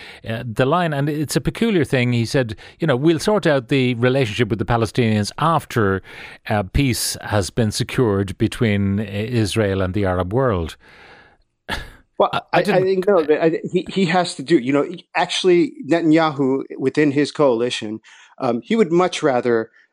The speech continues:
Speaker 2: uh, spend his time making deals with Saudi Arabia and the United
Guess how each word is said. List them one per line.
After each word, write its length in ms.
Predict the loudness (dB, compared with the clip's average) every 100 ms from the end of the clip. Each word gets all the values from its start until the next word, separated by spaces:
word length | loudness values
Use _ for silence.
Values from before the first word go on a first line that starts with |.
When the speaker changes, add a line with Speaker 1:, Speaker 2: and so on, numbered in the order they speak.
| -8
Speaker 2:
uh, 140 | -6
spend 420 | -6 -2 0 0 0
his 280 | 2 2
time 400 | -2 -4 -2 0
making 340 | 0 -2 -2 -4
deals 320 | 0 0 0
with 100 | -4
Saudi 280 | -2 -2 0
Arabia 380 | 0 0 0 -2
and 80 |
the 60 | -2
United 380 | -2 -2 -2